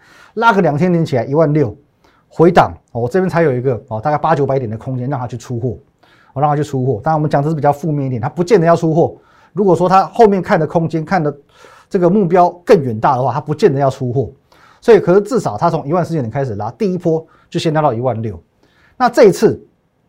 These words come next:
我看回到这一次的话，你预计，哦，它大概是从哪里开始拉？从一万四，呃，一万六千五百点左右开始拉的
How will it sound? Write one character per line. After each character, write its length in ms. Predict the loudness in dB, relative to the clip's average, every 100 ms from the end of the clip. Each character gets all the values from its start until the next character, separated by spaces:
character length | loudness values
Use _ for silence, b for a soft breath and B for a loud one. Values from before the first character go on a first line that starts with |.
| _ _ _ -10
我 100 | -2
看 160 | 2
回 80 | 4
到 80 | 2
这 120 | 2
一 40 | 0
次 120 | 0
的 40 |
话， 180 | 0 -2 b b b b b
你 120 | -2
预 180 | 2 0
计， 320 | 0 -4 -8 _ -10
哦， 100 | -2
它 100 | 2
大 120 | 4
概 100 | 4
是 80 | 2
从 160 | 0 -2
哪 100 | -2
里 60 |
开 100 | -2
始 80 | -4
拉？ 240 | -4 -8 -10 _ _ _ _ b b b
从 220 | _ -12 -4
一 100 | 2
万 220 | 2 0
四， 320 | -6 -18 -12
呃， 300 | -6 -4 -2
一 60 | 2
万 180 | 2 6
六 160 | 4
千 180 | 4 0
五 120 | 0
百 120 | 0 0
点 160 | 0
左 120 | -4
右 80 | -6
开 100 | -6
始 100 | -6
拉 200 | -8 -12
的 100 | -14